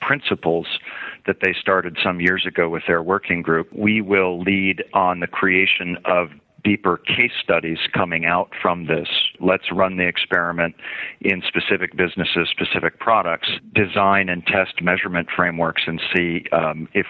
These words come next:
we can evolve them and make them robust and yet practical enough that other companies can use them. And then, as Zoe mentioned, Harvard Shine brings a robust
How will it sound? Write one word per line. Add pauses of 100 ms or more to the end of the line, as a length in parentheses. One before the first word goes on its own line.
we
can
evolve
them
and
make
them (500)
robust
and
yet (240)
practical
enough
that
other
companies (100)
can
use
them. (460)
And
then,
as
Zoe
mentioned, (160)
Harvard (120)
Shine
brings (520)
a
robust